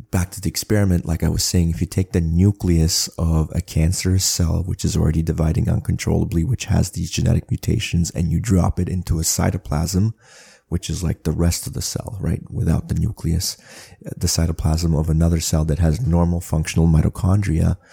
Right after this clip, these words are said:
the cytoplasm and the proper oxidative phosphorylation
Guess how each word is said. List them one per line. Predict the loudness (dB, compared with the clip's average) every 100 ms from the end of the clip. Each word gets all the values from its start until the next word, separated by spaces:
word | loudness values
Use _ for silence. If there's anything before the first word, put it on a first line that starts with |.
| -20 -20 -10
the | -2 0 0 -6 _
cytoplasm | -10 -2 -2 -2 -4 -4 -2 -2 -2
and | 0 0
the | 0 0 -4 _
proper | -4 -2 0 0 0 -2
oxidative | -4 -4 -2 -2 -2 -4
phosphorylation | -6 -6 -4 -2 0 0 -2 -4 -6